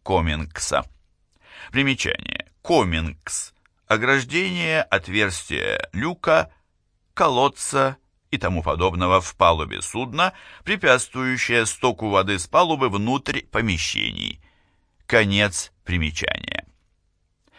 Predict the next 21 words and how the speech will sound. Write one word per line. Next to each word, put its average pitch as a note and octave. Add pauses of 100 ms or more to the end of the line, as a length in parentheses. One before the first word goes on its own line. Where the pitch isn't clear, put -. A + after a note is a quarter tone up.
(260)
Его G#2+
приятель G2+
по D#2
лестнице A#2+
спустился G2+
в D2
небольшое F2+
носовое D#2+
хранилище. C#2+ (540)
Вскоре F3
оттуда C#3
донеслось G#2
приглушенное F#2+
и D#2+
до E2
нельзя E2+
удивленное E2+
ругательство. - (920)
"Друг C3+
мой!" E2 (1160)
"Что?" -